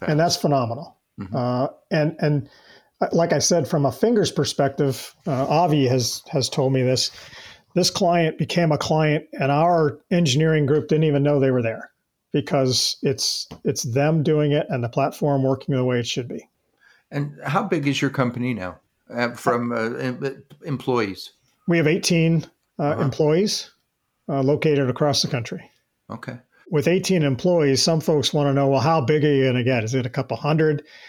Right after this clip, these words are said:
Speaker 2: This is a, this is a scalable business because of the, the, the true automation that our team has built, uh, and done a phenomenal job of it, uh, so that scaling,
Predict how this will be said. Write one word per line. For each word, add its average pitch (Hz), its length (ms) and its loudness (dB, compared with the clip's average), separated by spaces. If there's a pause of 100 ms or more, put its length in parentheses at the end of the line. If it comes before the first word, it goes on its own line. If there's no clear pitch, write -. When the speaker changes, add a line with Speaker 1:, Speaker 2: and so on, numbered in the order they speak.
(360)
Speaker 2:
This 196 340 0
is 135 160 2
a, 123 160 2
this 165 240 2
is 202 80 2
a 135 60 2
scalable 127 680 2
business 135 380 0
because 143 420 -2
of 127 140 0
the, 123 260 0 (180)
the, 117 140 -8 (320)
the 160 140 -8 (200)
true 156 480 0
automation 135 760 2
that 131 100 0
our 131 160 2
team 160 240 0
has 139 220 0
built, - 480 -4 (280)
uh, 135 200 -4
and 135 120 -2
done 135 160 0
a 127 60 -2
phenomenal 135 680 0
job 139 300 0
of 156 100 2
it, 185 120 0 (600)
uh, 131 240 0 (120)
so - 200 2
that 139 180 0
scaling, 147 720 0